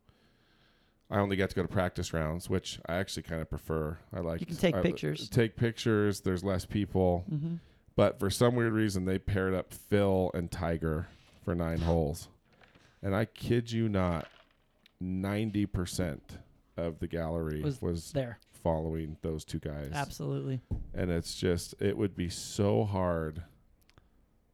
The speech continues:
Speaker 1: to play with him. It, but I th-, like, a Koepka, I feel like he kinda thrives off of
Speaker 2: He
Speaker 1: it,
Speaker 2: loves
Speaker 1: right?
Speaker 2: that extra energy, that pressure.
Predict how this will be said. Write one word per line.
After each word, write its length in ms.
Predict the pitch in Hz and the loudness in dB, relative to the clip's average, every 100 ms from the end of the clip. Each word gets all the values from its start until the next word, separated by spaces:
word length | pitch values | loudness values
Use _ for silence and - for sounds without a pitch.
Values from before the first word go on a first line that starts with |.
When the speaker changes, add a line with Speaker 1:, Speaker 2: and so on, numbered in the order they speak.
| _ _ - | _ _ -6
Speaker 1:
to 120 | 95 | -6
play 300 | - 90 82 | -2 -2 0
with 200 | 80 - | -2 -4
him. 280 | 76 71 73 - - - - | -6 -6 -12 -12 -10 -10 -4
It, 260 | 98 - 95 | -2 -2 0
but 100 | 113 | 4
I 120 | 110 | 4
th-, 120 | - - | 2 -4
like, 200 | 107 95 | -4 -2
a 100 | 95 | -2
Koepka, 560 | - 110 - 80 104 - - _ _ _ _ _ _ _ _ - | 2 0 2 -2 -2 -4 -14 _ _ _ _ _ _ _ _ -8
I 100 | 85 | -4
feel 340 | 80 - 87 82 | -4 -2 0 0
like 160 | 82 | -4
he 100 | - | -8
kinda 260 | 76 85 76 | -8 -6 -6
thrives 380 | - 87 85 78 | -2 -2 0 -2
off 180 | 78 87 | -4 -2
of 60 | |
Speaker 2:
He 60 | - | 2
Speaker 1:
it, 40 | |
Speaker 2:
loves 220 | 185 180 - | 4 4 4
Speaker 1:
right? 80 | |
Speaker 2:
that 120 | 147 139 | 2 2
extra 280 | 135 - | -2 -6
energy, 460 | 151 147 143 135 143 | -4 -2 -2 -2 0
that 240 | 139 143 | 0 -2
pressure. 480 | - 151 143 151 143 | 0 2 2 0 2